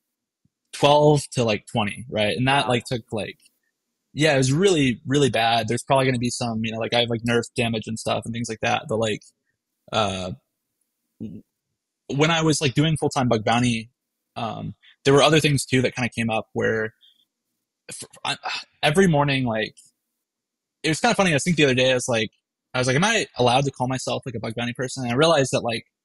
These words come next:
Speaker 1: pretty much every day for the last, like, seven years, I've consistently just, like, woken up, immediately gone to my computer. The whole day is at my computer doing security related stuff, like, every single day.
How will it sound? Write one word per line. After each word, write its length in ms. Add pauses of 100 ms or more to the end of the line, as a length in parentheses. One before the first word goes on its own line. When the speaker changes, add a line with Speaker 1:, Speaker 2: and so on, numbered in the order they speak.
(340)
Speaker 1:
pretty 180
much 200
every 260
day 200
for 120
the 60
last, 240
like, 160
seven 280
years, 300
I've 180 (160)
consistently 540
just, 140
like, 140
woken 280
up, 280
immediately 380
gone 140
to 40
my 80
computer. 500 (440)
The 100
whole 220
day 160
is 100
at 60
my 80
computer 420
doing 460 (220)
security 360
related 280
stuff, 260
like, 180
every 300
single 240
day. 320